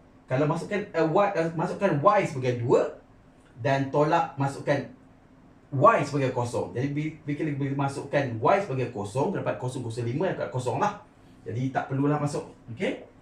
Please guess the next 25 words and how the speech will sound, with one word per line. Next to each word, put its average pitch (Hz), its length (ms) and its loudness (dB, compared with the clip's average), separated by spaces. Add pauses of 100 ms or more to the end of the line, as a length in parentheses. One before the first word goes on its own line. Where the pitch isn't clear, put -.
(120)
Tapi 135 240 -4
jangan 147 200 4
ingat 160 360 4
semua 156 320 -2
keadaan 151 480 2
kita - 160 -4
masukkan 139 480 0
Y 135 160 2
sebagai 139 240 -2
kosong 151 320 -2
akan 123 120 -4
dapat 123 200 -2
kosong. 110 400 -6
Tak. - 240 -6 (320)
Okey, 98 160 -10
dia 127 240 0
ada 113 80 -2
keadaan, - 600 -2 (280)
kita - 120 -10
masukkan, 151 440 -2
ada 107 240 -4
nilai. 98 400 -6 (800)
Jadi, 123 240 -6
kes 131 240 -8
ni, 190 160 0